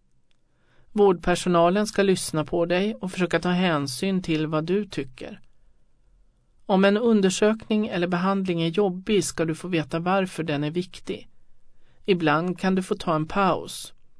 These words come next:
Ju mer du kan om din sjukdom och ju äldre du är, desto mer får du vara med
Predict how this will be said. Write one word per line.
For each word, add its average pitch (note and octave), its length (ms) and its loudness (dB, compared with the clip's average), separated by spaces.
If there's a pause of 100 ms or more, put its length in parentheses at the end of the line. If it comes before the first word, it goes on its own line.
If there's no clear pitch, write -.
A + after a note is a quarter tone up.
(360)
Ju F#3 140 2
mer F3+ 280 0
du G#3 120 2
kan D#3+ 300 -2
om E3 140 -2
din E3 120 -2
sjukdom G#3 760 -2
och A3 160 -4
ju G#3 140 0
äldre E3+ 340 -2
du F#3 140 -2
är, A2+ 200 -8 (480)
desto E3+ 280 -2
mer E3 280 2
får F3+ 180 -4
du F3 80 -2
vara F3 220 0
med C#3+ 320 -4